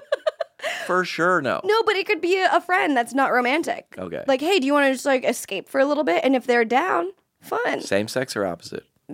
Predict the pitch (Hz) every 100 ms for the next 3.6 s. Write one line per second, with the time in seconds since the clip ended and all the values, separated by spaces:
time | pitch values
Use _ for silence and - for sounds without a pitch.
0 | 233 226 294 247 269 294 277 302 247 -
1 | 277 285 294 - - - _ _ - 95
2 | 92 90 90 87 - - 80 62 - 480
3 | 587 523 539 571 494 -